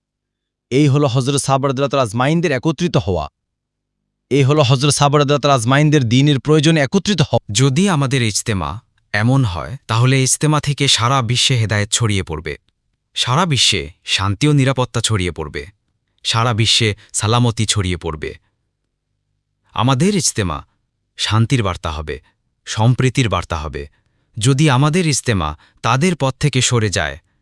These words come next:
Speaker 2: তাহলে সেটাও একত্রিত হওয়া হবে, কিন্তু তা উতনা ফলপ্রসূ ও প্রভাবশালী হবে না, যতটা এই হজরতদের পদ্ধতিতে একত্রিত হওয়া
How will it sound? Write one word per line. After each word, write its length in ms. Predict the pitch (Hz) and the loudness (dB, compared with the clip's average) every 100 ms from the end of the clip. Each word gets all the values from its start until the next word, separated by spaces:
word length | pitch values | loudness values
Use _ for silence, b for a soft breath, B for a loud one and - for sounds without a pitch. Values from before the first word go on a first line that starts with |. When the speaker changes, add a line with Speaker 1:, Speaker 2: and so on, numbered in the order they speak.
| _ _ | _ _
Speaker 2:
তাহলে 340 | 98 104 110 113 | -2 0 2 2
সেটাও 420 | - 110 139 196 | 2 0 0 0
একত্রিত 520 | 180 170 - 139 139 | 0 -2 -2 -2 0
হওয়া 240 | 107 98 | 0 -2
হবে, 280 | 85 80 76 b b b - | -2 -4 -6 b b b -4
কিন্তু 200 | 104 101 | -2 0
তা 160 | 110 - 123 | -4 -4 -6
উতনা 320 | 113 151 185 | 0 2 2
ফলপ্রসূ 680 | - 123 104 - 87 87 76 b b | 2 0 0 -4 -6 -6 -10 b b
ও 220 | - 95 85 b - | -6 -4 -4 b -4
প্রভাবশালী 640 | 117 110 131 - 104 92 | -2 0 0 0 -2 -2
হবে 240 | 80 78 | -4 -6
না, 220 | 80 71 - _ _ - 98 | -6 -8 -14 _ _ -14 -2
যতটা 500 | 117 156 151 175 196 _ _ _ _ - | 0 0 0 -2 -4 _ _ _ _ 0
এই 340 | 139 147 147 - - | 2 4 0 -6 -4
হজরতদের 600 | 127 117 127 113 127 113 | -2 2 0 2 0 0
পদ্ধতিতে 560 | 110 95 101 98 101 92 | -4 -4 -4 -2 0 -2
একত্রিত 500 | 95 117 110 107 101 | -4 -4 -4 -2 -2
হওয়া 320 | 85 82 | -2 -4